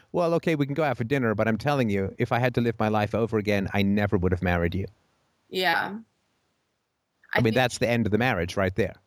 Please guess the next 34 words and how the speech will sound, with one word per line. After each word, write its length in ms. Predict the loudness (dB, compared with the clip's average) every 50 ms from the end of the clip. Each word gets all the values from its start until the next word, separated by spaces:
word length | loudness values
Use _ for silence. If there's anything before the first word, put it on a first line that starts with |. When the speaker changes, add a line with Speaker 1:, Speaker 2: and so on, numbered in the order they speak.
| _ -6
Speaker 2:
Yeah, 160 | -4 -2 0 0
I 120 | 0 -2
think 240 | -2 -4 -6 -4 -2
that 220 | 0 0 0 -2
she 280 | -4 -8 -6 -4 -4 -4
also 420 | -2 -2 0 0 -2 -2 -2 -2 -2
sees 500 | -4 -4 -8 -8 -4 -2 -2 -2 -2 -2
how, 240 | 0 0 2 2 4
like, 240 | 2 2 0 0 -2
her 220 | 0 2 2 2 2
sister 460 | 0 -2 -2 0 0 -2 -2 -2 -2 0
and 100 | 0 0 0
her 160 | 0 -2 -2
brother, 540 | 0 0 0 0 0 0 0 0 2 0 0
they 160 | 0 0 0
don't 200 | 2 0 0 0
have 340 | 0 0 0 0 -2 -4 -8
children, 720 | -6 -2 0 0 0 0 0 0 0 2 2 0 0 0
and, 240 | 0 0 0 2 2
like, 220 | 0 0 0 0
my 140 | 0 -2 0
aunt, 420 | 0 0 0 2 2 0 0 -2 -2
like, 200 | -2 -4 -2 -2
can 120 | -4 -2
do 200 | 0 0 0 0
whatever 360 | 2 2 0 0 0 -2 -2
she 160 | -2 -2 -2
wants, 440 | -2 -2 -2 -2 -2 -2 -4 -4 -4
basically, 440 | -2 -2 -2 -2 -2 0 0 2 2
with 160 | 2 0 0
her 160 | 0 0 2
money 380 | 2 2 2 2 2 2 2 2
and 140 | 2 0 -2
stuff. 460 | -2 -2 0 0 2 0 0 -2 -6